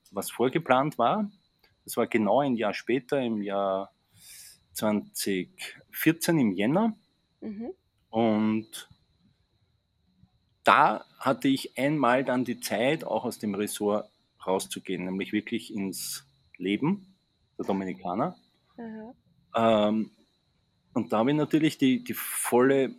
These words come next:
Speaker 1: Mentalität kennengelernt und ja, und es war sehr, sehr erbauend, weil es war so viel,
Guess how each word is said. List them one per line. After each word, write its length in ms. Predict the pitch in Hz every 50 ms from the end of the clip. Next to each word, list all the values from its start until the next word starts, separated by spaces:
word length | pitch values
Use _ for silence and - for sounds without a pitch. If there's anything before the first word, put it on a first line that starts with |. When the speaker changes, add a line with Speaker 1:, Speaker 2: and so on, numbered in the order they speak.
| -
Speaker 1:
Mentalität 1080 | - 120 120 120 120 117 123 120 - - 123 117 120 117 - - 117 123 123 - - -
kennengelernt 960 | - - 113 127 143 151 143 - 147 127 117 107 107 113 127 147 156 165 -
und 640 | - - 117 117 117 113 110 - - - - - _ _ _ _ _ _ _ _ _ _ _ _ _ - _ _ _
ja, 380 | - 110 131 175 147 - - - _ _ _ -
und 100 | 120 127
es 160 | 120 117 120
war 140 | 123 127 123
sehr, 580 | - - - - 123 123 123 131 135 131 - _ _ _ _ _ _ _ _ _ _ _
sehr 260 | - - - 135 143 156
erbauend, 560 | 143 - - 117 123 131 120 107 101 95 -
weil 80 | 113
es 160 | 107 104 - -
war 140 | 123 127
so 400 | 120 - - - - 165 190 202
viel, 480 | 196 - - 156 151 156 160 160 160 -